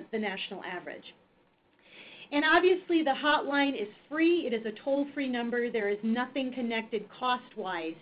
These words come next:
and that is obviously a consumer-facing, um, consumer-facing service. The other consumer-facing delivery service in the crisis response are the twenty-four hour, seven-day-a-week walk-in crisis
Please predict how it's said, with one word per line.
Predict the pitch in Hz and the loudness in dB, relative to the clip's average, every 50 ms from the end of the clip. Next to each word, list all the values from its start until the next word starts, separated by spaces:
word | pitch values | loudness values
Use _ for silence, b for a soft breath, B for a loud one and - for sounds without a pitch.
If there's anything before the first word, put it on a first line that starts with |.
| B B B B B - | B B B B B -2
and | 240 240 | 0 0
that | 254 254 262 | 2 2 2
is | 277 277 285 | 2 2 2
obviously | 247 247 226 262 254 254 - 247 233 233 | 2 2 0 -2 -6 -6 -6 -4 -4 -4
a | 226 - | -4 -4
consumer-facing, | - 226 214 - - - 269 247 233 233 226 226 - 240 226 220 220 220 - 240 220 208 208 202 196 B B B B B B _ - | -6 -6 -6 -6 -8 -6 -4 -4 -4 -4 -6 -6 -4 -2 -2 -2 -2 -4 -6 -6 -6 -4 -6 -8 -10 B B B B B B _ -10
um, | 208 196 196 190 202 | -8 -8 -6 -6 -8
consumer-facing | 196 - 226 220 - 262 247 233 226 226 233 220 208 - 220 196 190 190 - | -6 -4 -6 -4 -2 -2 -2 -2 -2 -2 -2 -4 -4 -6 -8 -10 -12 -10 -10
service. | 220 196 180 - 139 - - - _ _ b b b b b b b b b b b b - | -10 -10 -8 -10 -12 -14 -16 -20 _ _ b b b b b b b b b b b b 2
The | 311 330 | 4 6
other | 381 415 427 403 - | 6 6 4 4 4
consumer-facing | 370 359 330 - - - 320 311 302 320 320 320 302 - - 285 277 277 285 285 - 302 285 294 285 285 285 277 285 - - - - _ - 226 220 - | 2 2 2 0 0 0 0 2 2 2 2 0 -2 -2 -4 -2 -2 -2 -4 -4 -2 0 2 4 6 6 4 2 0 -6 -14 -18 -18 _ -14 -14 -4 -2
delivery | 262 240 240 240 277 294 262 277 311 302 294 294 302 285 - - - _ _ _ _ _ _ _ _ _ _ | -2 0 0 2 0 0 0 -2 0 0 2 2 0 0 -4 -8 -14 _ _ _ _ _ _ _ _ _ _
service | - 262 262 262 254 247 254 247 - - | -2 -2 0 2 2 0 0 -4 -6 -4
in | - 277 285 285 | 2 4 6 6
the | 294 285 | 6 4
crisis | - 277 254 262 254 254 240 - | 2 0 0 0 0 -4 -8 -8
response | 254 240 233 - - 240 233 226 226 233 226 B B B B B B | -8 -10 -10 -10 -8 -4 -4 -2 -2 -4 -6 B B B B B B
are | - 254 | -2 -2
the | 233 233 233 - - | 0 -2 -4 -4 -2
twenty-four | 285 285 294 311 320 311 - 302 277 247 | 0 0 2 2 0 -2 0 0 2 2
hour, | 240 226 226 226 226 233 226 - | 4 4 2 2 0 -2 -2 -4
seven-day-a-week | 254 240 233 254 247 240 247 233 226 226 226 220 226 233 226 226 - B B B B B B | -4 -2 -2 -2 0 2 2 2 2 2 0 0 -2 -4 -6 -8 -12 B B B B B B
walk-in | 196 196 240 247 240 233 233 - - 233 220 214 | -4 0 0 2 2 0 -2 -2 -2 -2 -2 -4
crisis | - - 233 220 220 220 220 220 | -4 -4 -2 -2 -2 -4 -6 -10